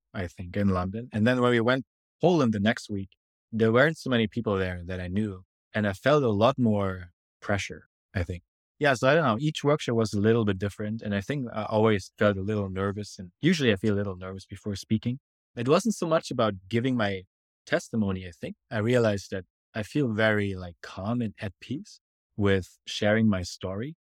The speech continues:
And it kinda showed me that, why I feel like I really own my story. I don't feel scared, or there's no fear that there's gonna be backlash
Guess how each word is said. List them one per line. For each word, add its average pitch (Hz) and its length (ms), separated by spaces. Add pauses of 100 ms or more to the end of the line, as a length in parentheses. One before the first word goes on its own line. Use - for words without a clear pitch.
(120)
And 107 160
it 101 100
kinda 143 240
showed 135 160
me 127 100
that, 110 180
why 110 280
I 107 100
feel 139 260
like 113 200
I 104 40
really 104 280
own 98 240
my 92 100
story. 90 440
I 98 60
don't 101 140
feel 92 380 (320)
scared, 92 640
or 87 300
there's 110 300
no 113 100
fear 107 240
that 92 100
there's 95 200
gonna 95 180
be 87 140 (100)
backlash 95 600